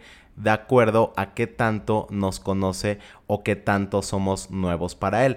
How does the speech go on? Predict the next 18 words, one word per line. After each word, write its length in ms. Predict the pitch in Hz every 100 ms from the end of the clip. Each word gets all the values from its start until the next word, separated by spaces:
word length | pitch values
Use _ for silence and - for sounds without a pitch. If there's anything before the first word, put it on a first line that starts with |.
| - - -
Volviendo 560 | 85 90 87 104 104
al 100 | 104
ejemplo 500 | 104 - 131 127 95
de 100 | 85
la 120 | 82 85
vida 240 | 95 95
cotidiana, 720 | 95 95 117 120 107 110 127 - _ _
tú 120 | -
no 140 | 101 101
le 140 | 104
hablas 340 | 104 104 101 -
igual 460 | 95 107 107 101 -
a 100 | 90
una 340 | 92 98 101 -
persona 540 | 98 - 110 101 95
en 100 | 92
la 40 |
oficina 640 | 90 - 101 135 107 98